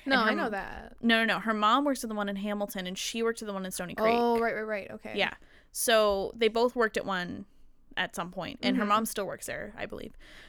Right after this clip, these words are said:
Speaker 2: Um,
Speaker 1: We're getting real off topic.
Speaker 2: Anyway,
Speaker 1: <laughs>
Speaker 2: I'm gonna bring it back to the weird pickle food now.
Speaker 1: Cool, yeah.
Speaker 2: My last weird pickle food that I really wanted to talk about was pickle ice cream.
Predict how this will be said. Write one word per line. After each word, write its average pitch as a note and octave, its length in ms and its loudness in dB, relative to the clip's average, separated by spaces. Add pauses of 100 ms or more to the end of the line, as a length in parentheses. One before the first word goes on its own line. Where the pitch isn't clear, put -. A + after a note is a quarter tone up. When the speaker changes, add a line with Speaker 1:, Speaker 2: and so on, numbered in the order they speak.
(140)
Speaker 2:
Um, G#3+ 300 4 (220)
Speaker 1:
We're A3+ 80 -8
getting A#3+ 180 -4
real G3+ 160 -6
off - 180 -12
topic. - 500 -14
Speaker 2:
Anyway, C4+ 460 4
Speaker 1:
<laughs> - 20 10
Speaker 2:
I'm A#3 840 8
gonna D4 120 8
bring C#4 180 6
it C4 80 2
back A#3+ 260 6
to B3 80 -6
the A#3+ 80 4
weird A#3 200 2
pickle A3+ 260 4
food G#3 320 0
now. G3 320 2 (280)
Speaker 1:
Cool, G#3 60 -2
yeah. - 300 -4
Speaker 2:
My A3 220 4
last A#3+ 420 2
weird A#3+ 180 -2
pickle A3+ 280 -2
food A3 220 -4
that G#3 100 2
I G3+ 40 4
really G#3 460 0
wanted G3+ 280 -4
to - 60 -18
talk G3+ 280 -2
about B3 480 0 (140)
was G3 880 0
pickle D#4 320 -4
ice D#4 240 -6
cream. - 560 -8